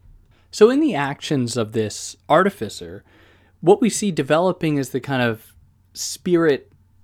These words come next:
consciousness in, in relation to religion but it is one that's still relatively undeveloped because there's still a clear divide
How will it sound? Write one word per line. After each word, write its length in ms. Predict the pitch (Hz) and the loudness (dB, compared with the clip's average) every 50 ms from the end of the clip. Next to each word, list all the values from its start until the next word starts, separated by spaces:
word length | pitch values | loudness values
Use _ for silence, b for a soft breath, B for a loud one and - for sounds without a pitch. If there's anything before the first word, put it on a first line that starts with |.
| - | -16
consciousness 800 | - - - 294 302 294 - - - - 127 127 131 127 - - | -14 -8 -6 -6 -6 -4 -6 -6 -6 -4 -4 -4 -4 -6 -6 -6
in, 180 | 147 131 120 117 | -4 -4 -4 -4
in 320 | - 147 135 127 123 123 - | -4 -4 -4 -4 -4 -4 0
relation 420 | 139 147 160 175 170 - - 151 135 | 4 4 4 4 4 0 -2 -4 -4
to 80 | 135 | -2
religion 640 | 131 123 120 143 196 247 196 - 110 110 123 - b b b b b b b b b _ | -2 -2 0 0 0 0 0 -2 -6 -8 -10 -14 b b b b b b b b b _
but 120 | - 185 180 | 2 4 4
it 80 | 175 | 4
is 140 | 156 147 156 | 2 0 -2
one 160 | 185 202 190 | -2 -2 0
that's 180 | 175 151 - - | 0 -2 -4 -6
still 440 | - - 180 165 147 139 131 127 - | -4 0 2 4 4 4 4 2 2
relatively 600 | - 143 143 143 135 131 - 143 127 127 120 113 | 2 4 4 4 4 2 0 -2 -2 -2 -2 -2
undeveloped 640 | 107 110 104 104 107 131 143 147 147 139 139 - - | -4 -4 -4 -4 -2 0 0 0 0 -2 -6 -10 -12
because 320 | - 127 - 143 131 120 123 | -10 -8 -6 -6 -6 -6 -6
there's 260 | 135 131 120 - - | -6 -6 -6 -6 -8
still 300 | - - 190 190 180 151 | -6 -4 -2 0 0 -2
a 80 | 131 | -2
clear 440 | - - - - - 208 208 196 180 | -4 -8 -12 -8 -4 0 0 2 2
divide 680 | 156 135 131 117 147 147 156 147 123 92 78 60 - - | 0 -2 -4 -4 -4 -4 -4 -4 -4 -6 -8 -10 -14 -18